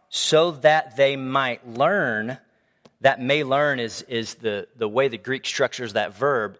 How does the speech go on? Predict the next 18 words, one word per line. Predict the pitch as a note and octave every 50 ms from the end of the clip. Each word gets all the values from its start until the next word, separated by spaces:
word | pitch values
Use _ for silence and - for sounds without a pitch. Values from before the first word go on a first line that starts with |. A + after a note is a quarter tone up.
| _ _
is | - A#2 G#2+ G#2+ -
intent. | - G#2+ G2 G2+ - - C3+ A2+ G2 - _ - _
This | _ A2+ D3 D3 -
is | D3+ A#2+ A2
the | B2+ A#2+
intent. | G#2+ G#2 - - B2+ G#2+ - _ A2+
This | B2+ B2+ -
is | C#3+ A#2 G#2
the | G#2+ A#2 G#2+ G2+ - _ _ _ _ _ _ _ _ _ _ _ _ _ -
desire | B2+ A#2+ G2+ C3 B2 B2+ C3 B2 A2+ A2+
of | A2 G#2
my | A2 G#2 A2
heart | A#2+ B2+ A2 - -
to | A2
why | G2 F#2+ A2 A#2 A#2+ A2 G2
I | G2
did | F#2+ G#2 F#2
that. | E2+ E2 -